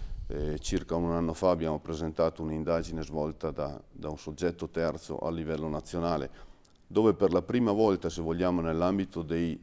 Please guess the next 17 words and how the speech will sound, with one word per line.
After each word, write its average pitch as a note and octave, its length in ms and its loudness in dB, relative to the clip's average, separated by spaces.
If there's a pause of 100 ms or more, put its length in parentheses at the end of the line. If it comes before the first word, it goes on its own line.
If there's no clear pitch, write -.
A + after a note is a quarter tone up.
(100)
servizi F2 560 -8
pubblici E2+ 680 -6
si F2 220 -6
è F2+ 200 2
applicato F2+ 580 -2
un E2+ 120 -4
concetto E2 480 -2
di D#2 160 -6
costo E2+ 340 -6
standard D2+ 720 -2 (540)
e G#2 160 0
quindi A2+ 600 2
è - 80 -8
stato F2 340 0
determinato F2 720 -2
che E2+ 120 -4
in, E2+ 120 -2